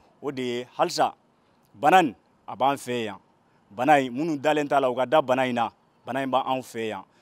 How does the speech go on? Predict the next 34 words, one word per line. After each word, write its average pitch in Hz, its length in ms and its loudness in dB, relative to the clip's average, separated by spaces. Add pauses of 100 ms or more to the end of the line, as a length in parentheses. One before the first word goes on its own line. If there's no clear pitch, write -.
(140)
Donc, 123 140 -4
an 135 120 2
ka 156 80 2
duwawu 135 280 -2
kɛ 131 180 -6
ɲɔgɔn 127 220 -2
ye. 123 200 -6 (380)
Docteur, 156 260 2 (440)
n'o 165 120 0
ye 190 120 6
expert 170 340 -2
de 156 80 -4
la 165 100 2
santé 165 280 -2
ye, 139 180 -2
u 120 140 -6
ye 143 80 0
kuma 226 260 0
minnu 185 180 -4
fɔ, 127 300 -6 (420)
n'o 175 180 -2
ye, 160 160 2 (180)
eh, 139 340 -2
geste 151 340 -2
barrière 156 380 4 (140)
ye, 117 200 -6 (380)
an 135 100 -6
k'an 160 220 0
janto 127 320 -2
olu 127 160 -8
la 123 120 0
kosɛbɛ. 113 420 -10 (520)
An 131 140 -10
k'an 151 140 4